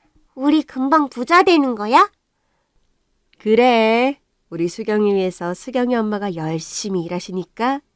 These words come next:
Speaker 2: 금방 부자 될 거야.
Speaker 1: 고모, 우리 엄마가 부자 되면 나 피아노도 사주신댔어요.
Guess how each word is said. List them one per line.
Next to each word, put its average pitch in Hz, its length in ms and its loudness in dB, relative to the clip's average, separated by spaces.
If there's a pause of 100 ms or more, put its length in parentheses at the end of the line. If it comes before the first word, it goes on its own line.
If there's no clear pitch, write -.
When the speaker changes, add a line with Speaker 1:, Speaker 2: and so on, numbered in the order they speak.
(160)
Speaker 2:
금방 220 400 0
부자 233 260 0
될 233 160 2
거야. 208 420 0 (1200)
Speaker 1:
고모, 294 460 4 (760)
우리 262 240 -2
엄마가 339 440 6
부자 294 360 0
되면 302 580 0 (540)
나 453 100 -8 (120)
피아노도 440 560 4
사주신댔어요. 339 1200 2